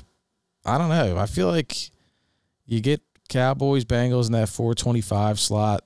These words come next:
C B S on Sunday. Even though Dak's out, you're, you kinda know you're gonna get a game. You're gonna get a close game, and Cowboys pulled it out. So,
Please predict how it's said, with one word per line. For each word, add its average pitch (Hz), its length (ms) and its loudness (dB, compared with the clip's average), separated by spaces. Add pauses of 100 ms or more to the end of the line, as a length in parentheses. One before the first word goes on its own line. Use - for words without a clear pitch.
C 110 300 0
B 107 220 0
S 101 340 2
on 95 160 0
Sunday. 101 500 0
Even 110 240 0
though 110 160 2
Dak's 98 460 0
out, 104 200 2
you're, 95 140 0 (120)
you 104 180 -2
kinda 117 280 0
know 104 480 2 (540)
you're 107 140 -2
gonna 110 220 2
get 110 180 2
a 104 80 2
game. 107 560 2
You're 113 160 -2
gonna 104 100 0
get 107 100 0
a 104 60 0
close 110 320 0
game, 110 340 0
and 95 280 -2
Cowboys 107 420 0
pulled 107 280 -2
it 104 40 2
out. 101 160 0
So, - 100 -4